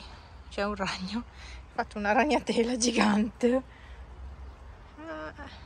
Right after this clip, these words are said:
vediamo. No, si vede solo l'ombra. Chi è Arthur? Ciao, Arthur. Piccolo Arthur. Eh, Wally.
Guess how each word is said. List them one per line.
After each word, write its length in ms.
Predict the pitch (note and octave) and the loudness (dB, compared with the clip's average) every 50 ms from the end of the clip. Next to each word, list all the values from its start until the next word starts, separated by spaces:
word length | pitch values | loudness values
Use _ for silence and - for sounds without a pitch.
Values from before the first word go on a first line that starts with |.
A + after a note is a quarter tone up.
| - - - - | -16 -16 -14 -8
vediamo. 480 | A#3+ A#3+ A3+ G#3 F#3+ G3 G3+ B3 D4+ - - - - - | -6 -4 -4 -2 -4 -4 -4 -6 -8 -10 -14 -18 -16 -8
No, 180 | - G#3 G3 G3 | -6 -4 -4 -4
si 160 | - - B3 | -4 -2 -2
vede 160 | B3 B3 B3+ | 0 0 0
solo 240 | A#3 - C4+ B3+ A#3 | 0 0 0 2 2
l'ombra. 400 | G#3+ G3+ G3+ G3 G3+ G3+ G#3 G#3+ - - - - - - - - - - | 2 2 0 0 -2 -2 -4 -4 -6 -8 -16 -16 -16 -16 -16 -16 -18 -14
Chi 200 | - - C#4+ E4+ | -6 -2 2 6
è 180 | F4+ E4 E4 E4 | 8 8 8 10
Arthur? 720 | E4 D#4+ D#4+ D#4+ E4 D#4+ - - F4 E4+ E4+ F4 F4 E4 - - - - - - - - - - - - - - - - - - - - - - | 10 10 10 10 8 6 4 4 6 8 8 8 6 4 0 -4 -16 -16 -18 -18 -20 -20 -20 -20 -20 -20 -20 -20 -20 -20 -20 -20 -20 -20 -20 -14
Ciao, 840 | - - - C#5 C5+ B4+ A#4+ A#4 G#4+ G#4+ G#4 G#4 G#4+ G#4+ G#4 G4 F#4+ | -10 -6 -4 -2 -2 -2 -2 0 0 2 2 4 2 2 2 2 2
Arthur. 720 | F#4 E4+ E4+ - - - F4+ F4 E4 D#4+ D4+ D4+ D4+ D4 C4+ - - - - - - - - - - - - - - - - - - - - | 2 2 0 -6 0 2 2 4 4 2 2 2 0 -2 -2 -6 -14 -18 -18 -20 -20 -20 -20 -20 -20 -18 -18 -18 -18 -18 -18 -18 -18 -16 -6
Piccolo 400 | - C4+ C4 - - C#4 C4+ C4+ | -4 -4 -4 -2 0 2 6 6
Arthur. 840 | C#4 C#4+ C#4+ C#4+ C#4+ D4 D4+ C#4 C#4 - - E4 D#4+ D#4+ D#4+ D#4+ C#4+ - - - - - - - - - - - - - - - - - - - - - - - - - - - - - - - - - - - | 6 6 6 6 6 6 4 4 0 -2 2 4 6 6 6 4 4 0 -6 -14 -14 -14 -14 -16 -18 -18 -20 -20 -20 -20 -20 -18 -18 -18 -18 -18 -18 -18 -18 -16 -16 -16 -16 -16 -16 -16 -16 -16 -16 -18 -18 -8
Eh, 480 | - - - F4 A4+ D5 D#5 D5 B4+ G#4+ | -2 2 4 6 8 10 12 12 12 12
Wally. 1300 | F#4 F4 E4+ F4 G4 B4+ D#5+ F5 E5 D#5+ D5+ C#5+ C5+ B4+ A#4+ A#4+ A#4 G#4+ G4+ G4 F#4+ F#4 F4+ F4 E4 | 10 10 10 12 12 12 12 12 10 8 8 4 4 8 10 10 12 12 12 10 8 6 2 0 -4